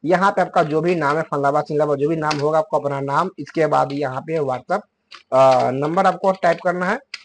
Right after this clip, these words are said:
जो भी आपका WhatsApp number है, क्योंकि आपका आईडी password जो है आपके WhatsApp पे जाएगा। इसके बाद आपका जो भी email है,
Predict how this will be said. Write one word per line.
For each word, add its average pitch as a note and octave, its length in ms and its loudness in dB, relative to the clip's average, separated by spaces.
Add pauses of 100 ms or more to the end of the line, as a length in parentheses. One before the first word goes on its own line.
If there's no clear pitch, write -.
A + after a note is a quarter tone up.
(360)
जो E3+ 120 -2
भी G#3+ 60 4
आपका G3 200 2
WhatsApp F3+ 360 2
number E3 280 0
है, G#3+ 100 2
क्योंकि G3+ 240 0
आपका F3+ 260 4
आईडी D#3 300 4
password D#3+ 440 -2
जो E3 80 2
है E3+ 80 4
आपके D#3 280 0
WhatsApp B2+ 420 0
पे D#3+ 100 -4
जाएगा। E3 360 0
इसके G#3 220 0
बाद F#3+ 120 4
आपका F3 200 2
जो C#3+ 220 2
भी D#3+ 200 0
email C#3+ 280 2
है, C#3 200 -2